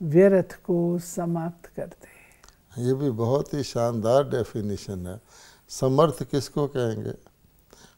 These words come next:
Speaker 2: जिसके अंदर व्यर्थ ना हो। शक्तिशाली किसको कहेंगे? जिसके अंदर कमजोरी ना हो। तो मन की कमजोरी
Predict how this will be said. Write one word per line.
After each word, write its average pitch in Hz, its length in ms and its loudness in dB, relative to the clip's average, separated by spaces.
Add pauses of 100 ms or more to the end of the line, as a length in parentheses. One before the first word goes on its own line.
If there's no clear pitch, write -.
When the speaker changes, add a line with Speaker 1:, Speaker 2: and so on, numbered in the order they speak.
(160)
Speaker 2:
जिसके 135 360 -4
अंदर 131 320 0
व्यर्थ 110 520 -2
ना 87 100 -10
हो। - 220 -18 (1600)
शक्तिशाली 143 880 0
किसको 139 400 0
कहेंगे? 123 460 -2 (380)
जिसके 123 300 -6
अंदर 120 220 -2
कमजोरी 98 720 -6
ना 87 100 -12
हो। 76 220 -16 (580)
तो 127 100 -2
मन 139 380 2
की 151 260 -2
कमजोरी 127 760 2